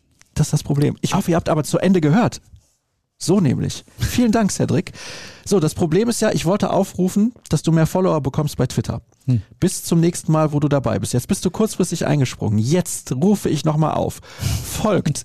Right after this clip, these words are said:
Speaker 2: <laughs>
Speaker 1: at Gebhard Cedric bei Twitter, damit er die vierhundert Follower-Marke knacken kann.
Speaker 2: Erstmal machen wir dreihundert.
Speaker 1: Ah, erst machen wir dreihundert.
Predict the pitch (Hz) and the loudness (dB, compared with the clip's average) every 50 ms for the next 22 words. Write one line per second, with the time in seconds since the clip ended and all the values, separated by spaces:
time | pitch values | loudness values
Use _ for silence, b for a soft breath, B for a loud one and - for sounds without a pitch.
0 | 165 - - 185 214 226 - - - - - - - 135 113 - 165 202 220 - | -4 -2 0 0 0 0 -2 -6 -10 -10 -10 -10 -8 -6 -2 0 0 0 0 -2
1 | - - - - 196 190 196 190 - - _ _ - - - - 165 151 139 117 | -8 -6 -2 0 0 2 0 -2 -4 -8 _ _ -8 -4 0 0 0 0 0 -2
2 | 110 - - 120 - - 110 101 - - - 110 - 123 127 165 226 247 B B | -4 -4 -6 -6 -4 -2 -2 -2 -2 -2 -4 -2 0 0 0 0 0 -2 B B
3 | B B B B B B B B - 135 160 196 - - - 143 127 143 147 147 | B B B B B B B B 0 2 2 2 0 0 -2 -2 0 2 0 0
4 | - - - 233 233 190 185 185 180 175 170 - - - - - 247 185 139 127 | 0 -2 -2 0 2 2 4 4 2 2 0 -4 -6 -4 -2 0 2 2 2 2
5 | 107 110 113 110 113 - - - - 135 - - - 117 - 127 156 220 294 _ | 0 0 -2 -2 -2 -4 -6 -4 -2 -2 -2 -2 -2 -2 0 0 0 0 -4 _
6 | - 170 165 147 190 165 151 143 139 135 127 120 110 110 104 104 104 101 110 117 | -6 -2 0 2 2 2 2 4 2 2 2 2 0 2 2 2 2 0 -2 -4
7 | _ - 240 220 - - - 185 - 175 165 156 147 135 117 - - 254 226 143 | _ -2 -2 -2 0 0 -2 0 2 2 2 4 2 2 0 0 2 2 2 2
8 | - - - - | 2 0 -4 -6